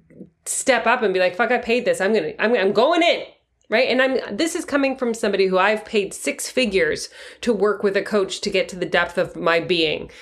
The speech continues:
and my core and to just f-, place my, my, my body down on the ground and say, "Okay, I'm ready to just completely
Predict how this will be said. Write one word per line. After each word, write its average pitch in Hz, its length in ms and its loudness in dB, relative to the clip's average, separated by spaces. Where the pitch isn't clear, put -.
and 190 100 0
my 180 140 2
core 170 400 2
and 170 240 0
to 165 100 -6
just 175 280 -4
f-, - 260 -16
place 208 800 0
my, 185 340 2
my, 180 380 0
my 180 160 2
body 190 680 0
down 202 280 2
on 185 120 0
the 175 80 -2
ground 180 520 0
and 170 320 -6
say, 175 440 0
"Okay, 180 640 -2
I'm 180 240 0
ready 180 360 0
to - 140 -14
just 165 300 -6
completely 170 800 -6